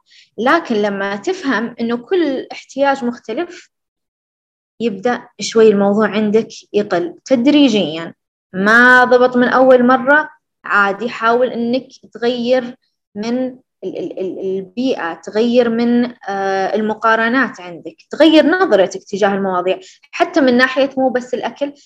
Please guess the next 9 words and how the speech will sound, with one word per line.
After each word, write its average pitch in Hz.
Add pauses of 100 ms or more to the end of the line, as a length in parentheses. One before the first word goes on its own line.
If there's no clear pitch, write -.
(120)
حتى 277
من 240
ناحية 254
الأجسام. 214 (1300)
لا 208
تقارنون 233
نفسكم 233 (300)
بأجسام 233
معينة، 185